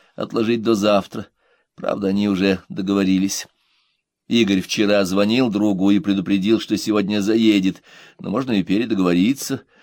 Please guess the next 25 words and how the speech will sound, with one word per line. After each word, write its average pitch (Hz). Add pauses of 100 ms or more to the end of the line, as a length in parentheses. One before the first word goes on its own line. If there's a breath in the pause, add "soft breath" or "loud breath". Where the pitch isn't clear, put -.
(160 soft breath)
А 90
Женька, 113
если 127
повезет, 127
скажет, 113
что 107
завтра 107 (320 loud breath)
никак 107
не 113
может, 131 (260 soft breath)
а 92
послезавтра 101 (360 soft breath)
не 87
сможет 92
сам 90
Игорь, 113 (200 soft breath)
и 95
проблема 98
рассосется 104
сама 92
собой 95
до 90
двадцать 92
третьего 92
февраля. 90